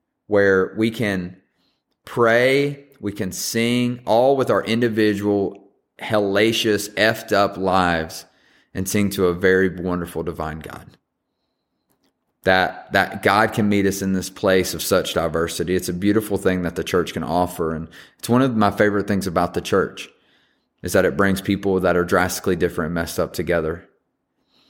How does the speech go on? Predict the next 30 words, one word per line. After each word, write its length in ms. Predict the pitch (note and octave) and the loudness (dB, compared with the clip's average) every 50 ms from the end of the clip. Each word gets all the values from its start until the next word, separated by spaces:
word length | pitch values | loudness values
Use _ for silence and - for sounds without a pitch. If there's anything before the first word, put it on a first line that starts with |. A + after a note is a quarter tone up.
| _ _ _ _ _ - | _ _ _ _ _ -12
And 100 | F#2 - | -2 0
today 300 | A2 G#2 A2 A2+ A#2 A2 | 2 4 6 4 6 4
I 60 | G#2 | 2
want 300 | G2 G2+ G#2+ G2+ F2+ G2+ | 2 0 0 0 2 2
you 120 | G#2+ A2+ | 2 4
to 100 | A#2 A2 | 4 4
know, 140 | G2 F#2+ F#2 | 4 4 4
there's 160 | F#2 F2+ - | 2 2 0
a 40 | G2+ | 2
couple 200 | - A2+ A#2 A#2+ | 0 0 2 2
things 180 | A#2+ A2 F#2+ G2 | 0 2 2 2
I 40 | |
want 140 | F2 F2 E2+ | 0 2 0
you 40 | E2 | -2
to 100 | E2 E2 | -2 -4
know. 140 | F2 F#2 G#2+ | -2 -2 0
One 260 | A2 G#2+ G2+ G2 F#2 | 0 2 0 0 0
is 260 | - F2+ F2 E2+ F2+ | 0 0 0 0 -2
if 120 | G2+ F#2+ A#2+ | -6 -4 0
you're 100 | C3 C#3+ | 0 0
not 100 | C3+ - | 0 0
connected 280 | - G2+ G2+ G2+ G2 | 0 -2 0 0 0
to 80 | F#2+ F#2 | -2 0
the 60 | F2 | 0
church, 180 | F#2+ F2+ - - | -4 -6 -2 -2
maybe 200 | F#2 G#2+ D#3+ F#3 | 0 0 0 -2
just 200 | F3 - - D#2 | -4 -6 -4 -2
look 200 | F2 F2 - - | -2 -2 -2 -2
for 120 | - E2+ | -4 -4
one. 320 | D#2 D#2 D2+ D2+ D2 D2 | -4 -4 -8 -8 -10 -10